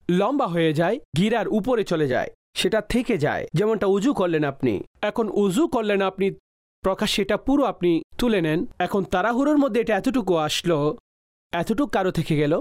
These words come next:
এখন নামাজ সে পড়ে নিল। তো এইভাবে এক হাতে ভাঁজ থাকলে এটার জন্য ছাড় মজুদ রয়েছে, অর্থাৎ এটা দ্বারা আপনার নামাজ মাকরুহে তাহরিমি হবে না। এটাও করা উচিত, চেষ্টা করবেন যে আপনি যতটুকু পারেন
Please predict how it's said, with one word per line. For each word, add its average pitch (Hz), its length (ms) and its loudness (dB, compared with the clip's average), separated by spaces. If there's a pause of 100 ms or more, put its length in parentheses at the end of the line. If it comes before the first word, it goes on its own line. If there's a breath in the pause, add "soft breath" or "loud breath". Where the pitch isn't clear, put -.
(120)
এখন 170 240 -2
নামাজ 165 320 0
সে - 140 -2
পড়ে 151 260 0
নিল। 123 180 2 (680)
তো - 120 -2
এইভাবে 220 400 0
এক 311 160 0
হাতে 247 240 -2
ভাঁজ 170 300 -2
থাকলে 175 340 0 (160)
এটার 202 260 0
জন্য 214 180 0 (120)
ছাড় 175 380 -2
মজুদ 202 400 0
রয়েছে, 131 400 0 (640)
অর্থাৎ 185 540 0
এটা 175 260 2
দ্বারা 240 220 0
আপনার 170 320 -2
নামাজ 165 420 0
মাকরুহে 180 520 0 (120)
তাহরিমি 160 720 2 (240)
হবে 156 340 0
না। 98 160 -2 (500)
এটাও 202 280 0
করা 196 300 0
উচিত, 170 380 0
চেষ্টা 196 240 0
করবেন 202 300 0
যে 185 80 2
আপনি 170 260 0 (220)
যতটুকু 175 520 0
পারেন 170 380 0